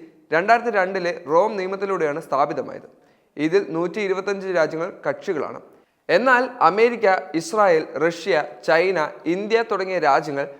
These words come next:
കോടതിയുടെ അധികാരപരിധി അംഗീകരിക്കുന്നില്ല. ഐ സി സിക്ക് മേൽ ഉപരോധം ഏർപ്പെടുത്തുന്ന എക്സിക്യൂട്ടീവ് ഉത്തരവിൽ കഴിഞ്ഞ ദിവസമാണ് അമേരിക്കൻ പ്രസിഡന്റ് ഒപ്പുവെച്ചത്. അമേരിക്കൻ പൗരന്മാരും മുതിർന്ന ഇസ്രായേലി ഉദ്യോഗസ്ഥരും ലക്ഷ്യമിട്ടുകൊണ്ട്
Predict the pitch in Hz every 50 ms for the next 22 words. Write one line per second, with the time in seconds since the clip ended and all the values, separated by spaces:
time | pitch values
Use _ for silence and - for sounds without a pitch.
0 | - _ _ - 190 202 220 233 233 226 220 202 196 196 - - - 147 156 160
1 | 190 208 214 214 214 202 190 165 160 165 180 - - 143 147 160 165 175 175 156
2 | 131 - 110 123 123 - - - - - - _ _ _ _ _ _ _ _ _
3 | _ _ - - 147 165 160 - 208 190 - 202 202 202 196 196 208 - - 165
4 | 165 156 180 185 196 202 202 202 - 190 175 180 175 180 180 170 147 156 156 170
5 | 175 - - 160 156 - - 190 190 208 208 214 214 - - - 180 - 185 165
6 | 151 160 180 220 - - - _ - 185 190 202 233 254 262 240 233 233 233 240
7 | 208 180 170 180 196 190 - 160 170 196 214 226 214 220 240 226 196 190 180 -
8 | 180 180 180 180 - 143 143 - 185 175 127 104 - 120 113 - - - - _
9 | _ _ _ _ _ _ _ _ - 156 180 208 233 240 247 262 254 269 254 -
10 | - 202 202 208 214 233 214 185 156 147 156 165 - - 151 160 170 170 202 208
11 | 226 220 - - 170 165 - 208 208 208 214 214 220 - - 170 175 160 190 208
12 | 202 196 190 196 - 151 165 165 - 156 165 165 - - 254 220 208 - 185 143
13 | 135 127 127